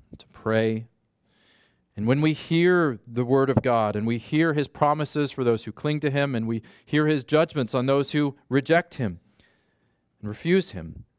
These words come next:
and when we believe this, we see the true state of things. We, we see that it is not worth it to be among the wicked,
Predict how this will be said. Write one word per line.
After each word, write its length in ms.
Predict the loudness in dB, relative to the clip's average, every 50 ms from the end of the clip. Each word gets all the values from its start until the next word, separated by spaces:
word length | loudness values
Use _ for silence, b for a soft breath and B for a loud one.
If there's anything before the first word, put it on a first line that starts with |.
| _ _ _ -4
and 120 | -2 0
when 100 | 2 2
we 80 | 2 2
believe 600 | 2 2 2 2 4 4 4 4 2 2 0 2
this, 420 | 2 2 2 0 -4 -10 -12 b b b b 0
we 160 | 2 2 2
see 400 | 0 -2 -6 -4 -2 0 0 0
the 100 | 0 -2
true 280 | -2 -2 0 0 0
state 260 | 0 0 0 0 0 0
of 80 | -2
things. 500 | -6 -10 -20 -20 -20 -20 -20 -20 -20 _ _ _ _ _ _ _ _ _ _ _ _ _ _ _ _ _ _ _ _ _ _ _
We, 160 | -2 -2 -2
we 200 | 0 2 2 2
see 360 | 2 2 0 2 2 4 4 4
that 140 | 4 2 2
it 100 | 2 2
is 160 | 0 0 0
not 300 | 2 2 2 2 0 -2
worth 340 | -2 0 2 2 2 2 0
it 120 | -2 -2
to 100 | -2 -4
be 140 | -2 0 0
among 260 | 0 0 0 -2 -2
the 80 | -2 -2
wicked, 380 | -2 -2 -4 -4 -8 -12 -14